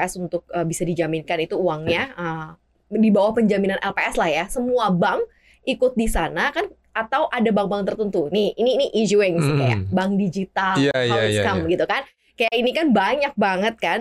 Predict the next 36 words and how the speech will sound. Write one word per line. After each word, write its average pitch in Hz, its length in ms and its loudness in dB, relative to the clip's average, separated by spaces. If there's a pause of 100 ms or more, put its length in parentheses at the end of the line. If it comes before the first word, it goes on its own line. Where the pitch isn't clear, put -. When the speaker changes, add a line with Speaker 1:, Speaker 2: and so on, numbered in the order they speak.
Speaker 1:
bank-bank 190 560 2
yang 180 160 0
memang 214 240 0
bank 175 240 0
digital, 196 640 0
eh, 175 240 0
Speaker 2:
Betul. 101 320 4
Speaker 1:
murni 269 320 2
digital 175 480 0
Speaker 2:
Betul. 139 240 4
Speaker 1:
gitu 90 80 2
ya. 147 100 0 (220)
Gimana 190 400 0
nih, 147 80 -8
Pak 147 80 -8
Dimas? 131 280 -18 (200)
Speaker 2:
Jadi 131 160 2
sebenarnya 147 320 2
gini, 107 320 0 (300)
bank 139 400 -2
itu 208 160 0
sebenarnya, 175 560 0
eh, 123 420 2
kalau 120 220 0
berdasarkan 113 400 0
undang 113 240 2
perbankannya, 98 760 0
itu 143 220 -2
cuman 135 180 0
ada 117 160 2
bank 104 240 0
umum 107 400 2 (640)
sama 104 320 -2
B 104 80 2
P 95 160 0
R. 90 300 -2